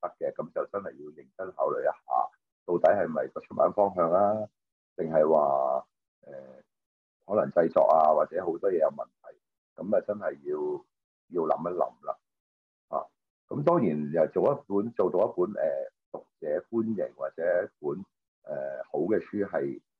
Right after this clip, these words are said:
可以 keep 到一個，即係會開心嘅。即係當然第一就係維持到一間出版社嘅營運啦，咁始終都要出糧㗎。咁第二即係其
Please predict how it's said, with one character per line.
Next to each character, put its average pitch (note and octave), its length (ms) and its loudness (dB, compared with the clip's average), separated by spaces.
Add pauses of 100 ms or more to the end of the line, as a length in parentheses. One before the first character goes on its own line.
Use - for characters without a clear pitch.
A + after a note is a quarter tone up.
(220)
可 F2+ 260 2
以 G2 140 -2
keep - 240 -16 (140)
到 C#2+ 100 -4
一 E2+ 560 -6
個， D2+ 320 0 (100)
即 D3 80 -2
係 B2+ 40 2
會 F#2+ 280 2
開 - 40 -2
心 G2+ 80 2 (120)
嘅。 C2+ 220 0
即 A2+ 60 0
係 A2+ 40 0
當 A2 160 2
然 E2+ 80 -2
第 - 560 -12
一 A2 100 0
就 - 60 4
係 D#2 60 4
維 C2+ 180 0
持 - 160 -18
到 C#2+ 160 -4
一 F#2 180 -2
間 F#2+ 220 -2
出 - 100 -6
版 D#2 240 -2
社 F2 100 -6
嘅 C2 440 -4 (140)
營 C#2 80 -14
運 C#2+ 220 -2
啦， F2 340 2
咁 D#2+ 260 -8
始 - 80 -20
終 E2+ 220 -10
都 F2 160 -2
要 D#2+ 80 -10
出 F2 140 -4
糧 C#2+ 120 2 (140)
㗎。 A#1 280 -6 (520)
咁 B2 140 4
第 - 60 8
二 F#2 80 8
即 F2 280 2
係 A2 180 4
其 - 80 2